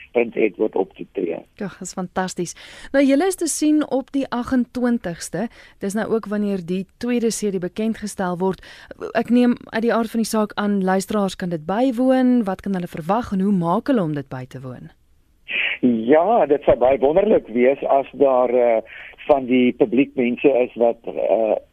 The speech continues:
Speaker 1: en, eh, nuuskierig genoeg is om te kom luister. Eh, dit is, eh, gaan sta-, eh, plaasvind by die Dros Theater op Stellenbosch. En, eh, die besprekings is by die Dros Theater.
Speaker 2: Goed.
Speaker 1: Eh,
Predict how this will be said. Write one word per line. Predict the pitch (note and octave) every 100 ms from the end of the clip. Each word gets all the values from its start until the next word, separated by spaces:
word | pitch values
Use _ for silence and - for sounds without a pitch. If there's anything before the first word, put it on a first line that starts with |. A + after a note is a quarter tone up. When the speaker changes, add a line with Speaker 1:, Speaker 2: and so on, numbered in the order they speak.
| -
Speaker 1:
en, | B2
eh, | - A2 G#2 G2 - -
nuuskierig | C3 - - F#3+ F#3
genoeg | F3 D3+ D3
is | E3+
om | E3 C3
te | D3+
kom | - C3
luister. | F#2+ F2+ F#2 - F#3 A3+ - - - -
Eh, | - C#3+ C3 C3
dit | B2+ B2+ D3+
is, | F3+ E3+ -
eh, | D3 - -
gaan | - - D#3+
sta-, | - G3+ - -
eh, | C#3
plaasvind | F#3 F#3 A3 - E3
by | C#3+
die | C3+ C#3
Dros | G2 C#3 E3+ -
Theater | - F3+ A2+ A2+ -
op | B2 -
Stellenbosch. | - B2 A2+ A2 F2+ F#2 - - - - _ _ - - - _
En, | D#3 D#3+ D3+ D3+ D3+ D3 D3
eh, | C#3+ C#3 C3+ -
die | B2 -
besprekings | D#3 - - A#3 A#3 G3+ E3+
is | C#4+ F#3 D3+
by | A#2 C#3
die | G3
Dros | C#3+ A2+ G2+ -
Theater. | A#2+ G2+ D2 - - A#1+ - _ _
Speaker 2:
Goed. | - E3 - -
Speaker 1:
Eh, | C4+ B2 A#2+